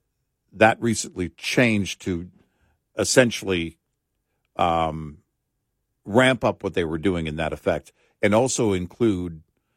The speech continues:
uh, construction zones and everything else. If it's a, it, before, I think it was limited only to emergency response vehicles, first responders,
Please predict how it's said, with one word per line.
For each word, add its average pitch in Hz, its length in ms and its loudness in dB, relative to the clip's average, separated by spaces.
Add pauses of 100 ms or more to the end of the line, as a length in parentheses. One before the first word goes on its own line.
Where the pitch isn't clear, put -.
(320)
uh, 90 240 4
construction 117 800 2
zones 107 580 0
and 92 120 0
everything 92 300 -2
else. 92 220 -2
If 90 140 -4
it's 87 160 -6
a, 82 100 -4 (580)
it, - 140 -4 (340)
before, 123 640 2
I 107 100 -4
think 113 220 -8
it - 40 -6
was 82 160 -10
limited 101 460 0 (140)
only 135 280 2
to 110 160 -4
emergency 92 560 0
response 90 500 -6
vehicles, 104 480 -4 (380)
first 95 280 -2
responders, 92 580 -4